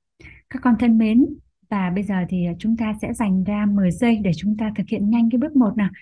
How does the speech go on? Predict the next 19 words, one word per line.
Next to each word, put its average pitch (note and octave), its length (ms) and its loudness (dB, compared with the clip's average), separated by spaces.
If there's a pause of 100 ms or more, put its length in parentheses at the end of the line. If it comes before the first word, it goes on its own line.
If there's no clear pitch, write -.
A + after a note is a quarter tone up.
(200)
để F#3 160 0
chúng G3+ 160 -2
ta G#3+ 120 -4
bắt C4 160 -6
đầu F#3+ 180 0
đến G3+ 240 4
bước C#4+ 140 0
hai B3+ 340 4
của F#3+ 80 0
chương G#3 240 0
trình, F3 200 2 (260)
đó G3 160 0
là A#3+ 240 -2
quy A3+ 160 2
trình F3 260 2
về E3+ 80 0
lòng E3+ 200 0
biết A3 160 0
ơn. G#3+ 280 0